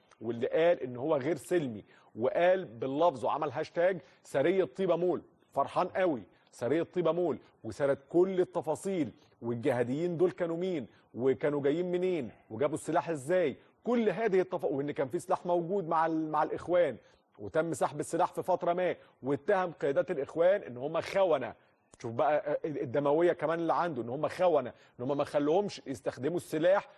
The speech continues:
في بعض المواقف اللي كانوا لازم يستخدموا فيها السلاح، ولكن تركوا الجهاديين هم اللي يتصدوا،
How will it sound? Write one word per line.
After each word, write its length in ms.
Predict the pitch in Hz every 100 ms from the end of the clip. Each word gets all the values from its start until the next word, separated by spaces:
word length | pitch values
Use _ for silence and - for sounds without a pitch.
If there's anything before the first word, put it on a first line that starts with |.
| _
في 120 | 143
بعض 360 | 131 185 165 147
المواقف 600 | 151 151 165 185 - 117 _ _ _ -
اللي 200 | 120 127
كانوا 420 | 160 170 190 190 -
لازم 400 | 139 160 165 151
يستخدموا 360 | 131 127 165
فيها 160 | 139 165
السلاح، 460 | 156 165 180 156 - - -
ولكن 360 | 127 131 135
تركوا 340 | 160 175 175 160
الجهاديين 680 | 123 147 143 151 170 196 - _ -
هم 180 | 147 151
اللي 140 | 156
يتصدوا، 560 | 151 156 - 185 127